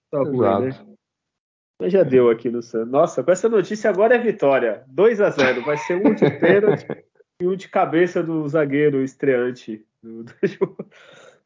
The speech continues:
Speaker 1: Júlio, teu palpite é empate, então?
Speaker 2: É, o meu palpite é o empate. Acho que vai ser um a um essa partida.
Speaker 1: Meu Deus, daí a gente entra na zona do rebaixamento, né? <laughs> Tá aqui. Então, ó, o Bahia joga com o América em casa.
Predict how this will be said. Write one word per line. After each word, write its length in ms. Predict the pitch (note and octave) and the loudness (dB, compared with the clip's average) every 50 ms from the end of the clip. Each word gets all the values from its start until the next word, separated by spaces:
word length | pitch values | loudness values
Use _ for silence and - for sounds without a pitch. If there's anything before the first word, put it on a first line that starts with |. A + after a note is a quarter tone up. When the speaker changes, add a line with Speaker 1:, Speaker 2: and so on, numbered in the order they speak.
| _ | _
Speaker 1:
Júlio, 360 | C3 C3+ F#3 F#3+ F3 D#3 C#3+ D3 | -2 4 6 6 6 6 2 2
teu 160 | - F3 E3+ | 0 2 2
palpite 500 | F3+ E3 C#3+ D3 - C#3+ C3+ - - C3+ | 2 0 0 2 2 0 2 2 2 2
é 100 | C3 B2 | 2 2
empate, 440 | B2 - - D#3+ F#3+ G#3 G#3 - B2+ | 0 0 0 0 0 0 -2 -4 -8
então? 340 | A#2 - E3+ F#3 F3+ B2+ - _ _ _ _ _ _ _ _ _ _ _ _ _ _ _ _ _ _ - | -4 -2 -2 -2 -2 -2 -8 _ _ _ _ _ _ _ _ _ _ _ _ _ _ _ _ _ _ -4
Speaker 2:
É, 360 | - B2+ B2+ B2+ B2+ C3 C3 B2+ | 0 2 4 4 4 4 4 4
o 60 | B2+ | 2
meu 180 | B2+ C3 C3 | 2 0 0
palpite 420 | C3 C3+ B2+ - C#3+ C3 B2 - C#3+ | 0 -2 -2 -2 -2 -2 -2 0 0
é 260 | C3 B2+ B2 A#2+ A#2+ | 2 2 2 2 2
o 60 | A#2+ | 0
empate. 540 | B2 A#2+ - A2+ G2+ G2+ - - - - G2+ | 0 0 0 0 0 0 -2 -4 -10 -12 -14
Acho 120 | G2 - | -14 -8
que 60 | - - | -4 -2
vai 100 | G#2 G2+ | -2 -2
ser 220 | - - G#2+ G2+ | -2 0 0 2
um 240 | G2 G2 G#2 A2 G#2+ | 2 2 0 0 0
a 60 | G2+ | 0
um 300 | F#2+ F#2+ F#2 F#2 F2+ F2+ - | 0 -2 -6 -8 -12 -16 -14
essa 140 | - - F2 | -12 -12 -10
partida. 540 | - F#2 F#2 - - - F2+ F2 F2 F#2+ F#2 _ _ _ _ _ _ _ _ _ _ _ _ _ _ _ _ _ _ - | -8 -8 -10 -8 -10 -10 -10 -10 -10 -12 -16 _ _ _ _ _ _ _ _ _ _ _ _ _ _ _ _ _ _ -12
Speaker 1:
Meu 160 | A#2 A2+ A2 | -8 -8 -8
Deus, 260 | G#2+ G2+ F2+ F2 F2+ - | -8 -8 -8 -8 -10 -10
daí 360 | - A2+ A2+ A#2+ C3 D3 D#3+ | -8 -6 -4 -2 0 0 0
a 80 | D#3 D3 | 0 -2
gente 240 | D#3 D3+ - - | -2 -4 -4 -4
entra 180 | D3+ D3 D#3 D3 | -4 -2 -2 -2
na 100 | C#3+ C#3+ | -2 -2
zona 160 | C#3 C#3+ C#3 | 0 0 0
do 80 | C#3 C3+ | 0 0
rebaixamento, 720 | C#3 C3 C3+ C#3 C3+ - D3 B2+ A#2 G2 F#2+ F2+ - G2+ | 0 2 0 0 0 0 -2 -2 -2 -2 -4 -6 -8 -8
né? 220 | G#2 G#2+ G2+ G2 G#2+ G#2+ - - - - - | -8 -6 -6 -8 -10 -12 -16 -18 -20 -20 -20
<laughs> 240 | - - E3+ - - G#3 - - - _ | -20 -16 -8 -4 -2 -4 -4 -4 -6 _
Tá 80 | - E3 | -4 -4
aqui. 160 | - - - - - - - - - C3 A2 - - - - | -4 -6 -14 -16 -14 -14 -10 -6 -4 -4 -4 -4 -8 -18 -6
Então, 160 | - - E3 | 0 2 4
ó, 220 | D3 C3 A#2 A2 - - _ _ _ _ _ _ | 4 4 2 -2 -4 -8 _ _ _ _ _ _
o 80 | - D#3 | -6 -2
Bahia 640 | D3 F#3 F3+ F#3 - _ _ - F3+ F#3+ G#3+ A3+ A3 | 0 2 0 0 -2 _ _ -2 2 4 6 6 6
joga 240 | A3 G#3+ G#3 A3 G#3 | 4 2 2 0 -2
com 120 | G#3+ G#3+ | -2 -2
o 40 | G3+ | -2
América 360 | F#3 G3 G3+ G#3 G#3 - A3+ | 0 0 0 -2 -2 -4 -6
em 80 | A3+ G#3+ | -10 -6
casa. 520 | - E3 B2+ G2+ F2 F#2 F#2 - - - | -4 -4 -4 -4 -4 -6 -10 -14 -20 -20